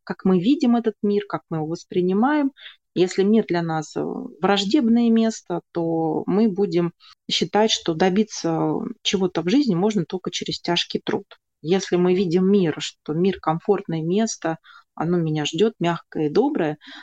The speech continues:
то, м, у человека в основном все получается, ну, достаточно мягко, гармонично к чему-то прийти. Но вот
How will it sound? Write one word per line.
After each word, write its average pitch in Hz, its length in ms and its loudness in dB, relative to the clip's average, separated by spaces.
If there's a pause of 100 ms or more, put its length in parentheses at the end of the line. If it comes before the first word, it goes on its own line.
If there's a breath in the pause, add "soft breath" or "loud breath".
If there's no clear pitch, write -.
(160 loud breath)
то, 151 400 0
м, - 360 -6 (160)
у 156 100 -4
человека - 380 -2
в 165 40 -6
основном 165 380 -2
все - 160 -8 (140)
получается, 156 540 -4 (400)
ну, 254 120 4
достаточно 190 480 -2
мягко, 240 680 -2 (260)
гармонично 175 840 0
к - 60 -20
чему-то - 360 -2
прийти. - 500 -4 (120)
Но 214 280 4
вот 190 160 -2